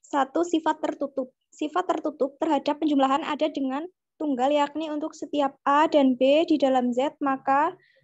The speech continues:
dalam kurung A plus B juga di dalam Z. Sifat tertutup terdapat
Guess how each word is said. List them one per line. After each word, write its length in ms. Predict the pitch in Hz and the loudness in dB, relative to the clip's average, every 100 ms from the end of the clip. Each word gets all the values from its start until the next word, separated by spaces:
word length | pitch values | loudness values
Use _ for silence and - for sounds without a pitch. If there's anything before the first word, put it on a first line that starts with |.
| _ _ _ - | _ _ _ -4
dalam 160 | 285 269 | 0 2
kurung 240 | 277 285 | 2 0
A 240 | 277 320 | 0 0
plus 360 | 320 294 277 - | -2 -4 -4 -6
B 400 | - 247 269 330 349 | 0 4 4 4 0
juga 560 | - 277 - 262 285 320 320 | -4 -8 0 2 4 2 -2
di 180 | 302 | -6
dalam 340 | 277 262 247 240 | -4 -4 -4 -6
Z. 380 | 226 240 233 220 _ _ _ _ _ | -6 -4 -4 -8 _ _ _ _ _
Sifat 400 | - 302 349 370 | -10 -4 -4 -2
tertutup 560 | 359 339 302 294 294 - | -4 -4 -8 -8 -6 -6
terdapat 560 | 339 311 262 - 320 | -6 -4 -6 -2 -4